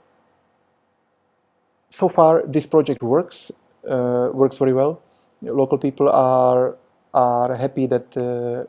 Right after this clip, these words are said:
we brought them another source of incomes in, in the form of honey. And, uh,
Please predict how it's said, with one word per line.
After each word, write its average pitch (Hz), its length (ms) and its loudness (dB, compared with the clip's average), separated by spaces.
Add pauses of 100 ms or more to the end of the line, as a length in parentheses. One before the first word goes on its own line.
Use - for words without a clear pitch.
we - 440 -10
brought 123 260 -2
them 127 120 -2
another 127 240 -2
source 127 320 -4
of - 100 -12
incomes 165 640 -4
in, 123 420 -8 (520)
in 131 160 -4
the 123 80 -2
form 127 220 -2
of 120 100 -2
honey. 170 360 -4 (540)
And, 123 560 -2
uh, 123 460 -2